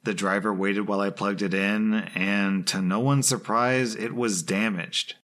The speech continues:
He said that he could take it back if I didn't want to sign for it and the shipper could file the claim. I informed him that I was the shipper and I would file it here. This was a small mistake, but I've shipped thousands of parts through this company, so I figured it wouldn't be a problem.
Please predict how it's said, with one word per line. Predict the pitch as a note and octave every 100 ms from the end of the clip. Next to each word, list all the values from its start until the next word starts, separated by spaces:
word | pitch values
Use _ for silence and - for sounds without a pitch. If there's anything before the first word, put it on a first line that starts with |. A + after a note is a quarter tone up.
| -
He | - A2+
said | B2+ D3
that | D3+
he | D#3
could | C3+
take | G#2+ G#2
it | G#2
back | G2 F#2+ G2
if | G2+
I | G2
didn't | G2+ G2+
want | G2+
to | F#2+
sign | - F#2+ G2
for | - G2 G2+
it |
and | G2
the |
shipper | F#2+ A2+ G2
could | G2+ F#2
file | G2+ F#2+
the | F#2
claim. | - G#2 G2 E2+ - - _
I | G#2+ A2
informed | A2+ G#2+ A#2 A#2 G#2+
him | A2 A2
that | G#2
I | G2 G#2+
was | D3 C#3+
the | C3
shipper | G#2+ A#2 - A2+
and | G#2
I | G#2
would | G#2 F#2
file | G#2 G2+
it | F#2+
here. | D#2+ G2 F#2+ - - - _ -
This | G#2 A#2+
was | F3 E3
a | D3+
small | - A#2 B2+
mistake, | G#2 - A2 A2 F#2 E2 - -
but | F#2+ G2 G2 -
I've | D3+ D3
shipped | F#3+ F3+ C#3+
thousands | - A2 C3 C3+ C3+
of | A2+
parts | G#2 A2 G#2+
through | A2
this | G2 F#2+
company, | G#2 G2 F2+ F#2+ F2 E2
so | E2 F#2+ F#2+ G2+
I | G2 -
figured | - C#3 F3
it | C#3
wouldn't | B2 B2+
be | A#2+
a | F#2
problem. | F2+ A#2+ F#2+ C#2+ D2+